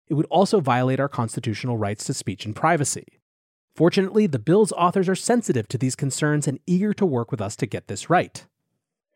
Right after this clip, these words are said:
Now, what about other folks who had problems with it? Gabriel Shapiro wrote, "Sorry, but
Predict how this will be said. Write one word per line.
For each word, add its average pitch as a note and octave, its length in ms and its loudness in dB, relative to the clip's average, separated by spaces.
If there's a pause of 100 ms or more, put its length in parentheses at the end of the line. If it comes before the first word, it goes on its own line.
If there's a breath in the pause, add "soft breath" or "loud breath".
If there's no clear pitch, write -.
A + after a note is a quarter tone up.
(440)
Now, D3 100 4
what F#3 120 6
about A3+ 220 4
other F#3+ 220 4
folks D#3 300 2
who B2+ 100 2
had A2 160 -2
problems F#2+ 400 -4
with - 140 -10
it? F#2 160 -10 (520)
Gabriel C3 360 2
Shapiro F3 520 4
wrote, C3+ 280 2
"Sorry, G#3+ 400 4
but D3 160 0